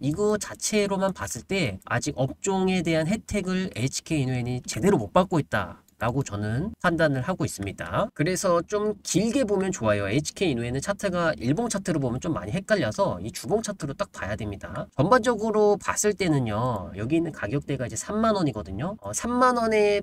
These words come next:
바닥이라고 저는 보고 있습니다. 삼만 원을 이탈할 가능성은 거의 영 퍼센트, 저는 뭐 영 퍼센트라고 보고 있습니다. 그래서 바닥은 잡혔다고 보고 있고요. 이제 지금 중요한 게 오십이 주 신고가를 돌파를 했다고 말씀을 드렸죠. 그래서 삼만 원에서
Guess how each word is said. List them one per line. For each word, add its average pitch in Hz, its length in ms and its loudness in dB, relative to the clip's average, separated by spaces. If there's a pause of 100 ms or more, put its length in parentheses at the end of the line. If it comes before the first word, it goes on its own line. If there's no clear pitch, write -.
바닥이라고 180 580 6
저는 101 220 -2
보고 104 180 -4
있습니다. 98 240 -6
삼만 202 380 4
원을 170 220 2
이탈할 139 360 0
가능성은 110 720 -4
거의 117 280 0
영 135 180 4
퍼센트, 120 720 2
저는 120 240 -4
뭐 104 160 -2
영 120 160 0
퍼센트라고 151 580 0
보고 104 220 -2
있습니다. 92 560 -8
그래서 110 240 -6
바닥은 170 540 2 (380)
잡혔다고 190 680 0
보고 139 240 -2
있고요. 135 340 -2 (220)
이제 147 220 2
지금 180 320 -2
중요한 190 520 4
게 117 360 0
오십이 185 360 0
주 196 80 -2
신고가를 147 840 2
돌파를 104 340 -4
했다고 113 360 -4
말씀을 107 440 -8
드렸죠. 92 640 -6
그래서 123 180 -6
삼만 190 340 0
원에서 175 520 0